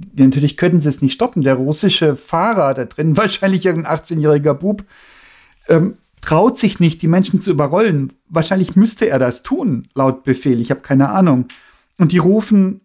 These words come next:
ähm, „Wir sind unbewaffnet und geht zurück.“ Das rufen sie auf Russisch. Das hab ich, ähm, in einem Kommentar als Übersetzung gelesen. Ich glaub mal, dass das stimmt.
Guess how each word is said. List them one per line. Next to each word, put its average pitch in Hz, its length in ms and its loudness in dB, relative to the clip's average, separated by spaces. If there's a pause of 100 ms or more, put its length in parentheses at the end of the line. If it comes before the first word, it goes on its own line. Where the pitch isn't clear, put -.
(180)
ähm, 156 480 -2
„Wir 165 180 2
sind 170 220 0
unbewaffnet 151 840 0
und 151 200 -2
geht 180 200 0
zurück.“ 165 380 0 (540)
Das - 380 -4 (120)
rufen 160 280 4
sie 156 140 2
auf 123 300 -4
Russisch. 190 440 0
Das 156 200 -4
hab 143 160 -6
ich, - 400 -10
ähm, 151 440 0
in 143 240 2
einem 135 340 2
Kommentar 139 440 0
als 135 120 -4
Übersetzung 127 760 -2
gelesen. 120 520 -2
Ich 117 180 -10
glaub 131 260 -2
mal, 127 140 -2
dass 120 180 -4
das 120 160 -4
stimmt. 110 380 0